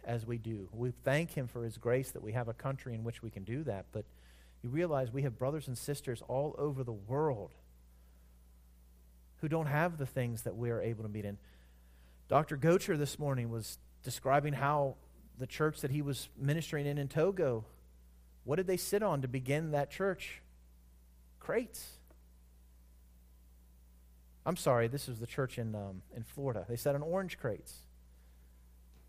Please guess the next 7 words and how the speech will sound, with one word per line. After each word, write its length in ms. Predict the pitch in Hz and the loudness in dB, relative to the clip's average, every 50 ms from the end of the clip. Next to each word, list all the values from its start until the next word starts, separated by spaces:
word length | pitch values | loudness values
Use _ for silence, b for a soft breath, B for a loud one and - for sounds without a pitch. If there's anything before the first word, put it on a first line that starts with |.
| - - - - - - - - - - - - - - - - - - - - - - - - - - - - - - - - - - - - - - - - - - - - - | -20 -20 -20 -20 -20 -20 -20 -20 -20 -20 -20 -20 -20 -20 -20 -20 -20 -20 -20 -20 -20 -20 -20 -20 -20 -20 -20 -20 -20 -20 -20 -20 -20 -20 -20 -20 -20 -20 -20 -20 -20 -20 -18 -8 -2
There's 200 | - 143 139 - | -2 0 2 2
a 120 | 135 120 | 2 2
picture 540 | - - - - 175 175 - - - 143 123 | 0 -2 -2 -2 -2 0 -2 -2 -2 -2 0
in 100 | 117 113 | 0 0
my 140 | 113 110 90 | -2 -2 0
office 540 | 98 123 143 151 147 - 123 101 - - | 2 4 4 2 2 -2 -6 -6 -4 -4
of, 220 | 117 107 104 101 | -2 -2 -2 -4